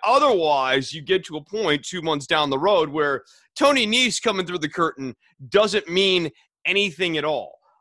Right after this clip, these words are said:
Uh, to stay a little bit on the underdog booking and the underdog story in W W E, I, I think part of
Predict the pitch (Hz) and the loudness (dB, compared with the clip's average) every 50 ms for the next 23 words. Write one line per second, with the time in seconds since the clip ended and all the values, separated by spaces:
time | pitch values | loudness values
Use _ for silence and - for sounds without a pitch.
0 | _ - 143 151 143 151 147 - 196 190 - - 240 254 277 277 226 190 196 208 | _ -8 -6 -6 -6 -6 -6 -6 -6 -6 -2 0 2 2 4 2 2 2 2 2
1 | 208 160 - 170 170 165 165 165 - 147 151 147 147 143 143 143 139 139 139 139 | 0 -2 -4 -4 -2 -2 -4 -4 -6 -6 -4 -2 -2 -4 -4 -4 -4 -4 -4 -6
2 | - _ - - _ _ _ - - 190 214 208 185 185 160 123 156 156 151 147 | -8 _ -20 -20 _ _ _ -6 -4 -4 -4 -4 -4 -6 -6 -2 -2 0 0 0
3 | 143 139 139 127 - _ - 123 107 127 131 - - 139 123 123 131 135 139 139 | 0 -2 -2 -4 -8 _ -20 -10 -8 -8 -6 -6 -6 -6 -4 -4 -4 -4 -4 -4
4 | 131 131 151 160 165 156 143 147 139 135 127 127 - - - - 143 139 135 131 | -2 -2 -2 -2 -2 0 0 0 0 0 -2 -4 -8 -10 -8 -6 -4 -2 -2 -2
5 | 131 131 101 107 123 123 113 127 123 123 113 120 117 113 101 117 113 104 104 110 | -4 -4 -6 -8 -10 -8 -4 -4 -4 -4 -4 -8 -8 -6 -6 -6 -6 -6 -6 -8
6 | 110 101 101 98 98 98 98 - _ _ _ _ _ _ _ _ _ _ _ _ | -8 -8 -8 -8 -8 -8 -8 -10 _ _ _ _ _ _ _ _ _ _ _ _
7 | _ _ _ _ _ _ - - 208 202 - - - 196 196 - - - 320 320 | _ _ _ _ _ _ -2 0 0 0 -2 -2 -2 -2 -2 -2 -4 -2 0 0
8 | 269 233 226 185 - - - _ _ _ _ _ _ _ _ _ _ - - - | 0 0 -4 -6 -10 -16 -20 _ _ _ _ _ _ _ _ _ _ -20 -6 0
9 | - 226 226 233 202 - - 180 190 185 185 185 180 170 165 147 131 120 - | 2 4 4 4 2 2 2 4 4 6 6 6 6 4 4 2 -2 -12 -18